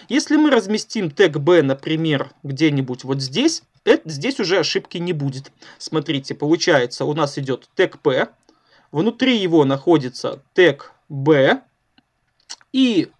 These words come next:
потом за ним находится тег I. То есть вложенность соблюдается. И опять-таки, если мы разместим тег I, например, здесь, то вложенность нарушается уже.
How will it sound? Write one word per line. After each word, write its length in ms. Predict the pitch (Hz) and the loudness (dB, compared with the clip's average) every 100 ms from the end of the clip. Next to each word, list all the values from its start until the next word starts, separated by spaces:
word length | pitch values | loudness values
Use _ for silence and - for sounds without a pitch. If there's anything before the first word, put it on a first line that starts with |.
| _ | _
потом 420 | - 160 - 190 - | -4 -2 0 0 -2
за 180 | 165 190 | -2 -2
ним 240 | 208 196 | -2 -4
находится 560 | 139 139 180 170 - 139 | -2 2 0 0 -8 -6
тег 340 | - 160 - - | -2 -2 -4 -10
I. 220 | 151 131 - - | -10 -10 -14 0
То 100 | 165 | 0
есть 120 | 147 | 0
вложенность 640 | 160 247 262 233 226 - | 0 2 2 2 0 -4
соблюдается. 880 | - 180 170 165 160 151 - - - | -4 -2 -2 -2 0 0 0 -6 -12
И 180 | - 220 | 0 4
опять-таки, 640 | 220 220 175 - 135 147 | 4 6 4 2 -8 -2
если 300 | 156 151 160 | -2 0 -2
мы 260 | 165 151 131 - _ | 0 0 -2 -12 _
разместим 720 | - 147 139 156 - 170 151 | -4 -4 -4 -6 -6 -4 -4
тег 360 | 120 165 147 - | 0 2 0 -2
I, 100 | 170 | -6
например, 600 | 151 135 - 143 143 127 - - | -4 -4 -6 -4 -4 -6 -10 -12
здесь, 500 | 139 139 240 330 - - - _ | -10 -2 0 0 -2 -20 -20 _
то 140 | - | -2
вложенность 640 | 196 175 240 233 233 226 - | 2 4 4 4 -2 -4 -10
нарушается 800 | 160 190 233 - 147 127 123 - | -4 -2 -2 0 0 0 -4 -8
уже. 340 | 127 120 120 | -10 -10 -12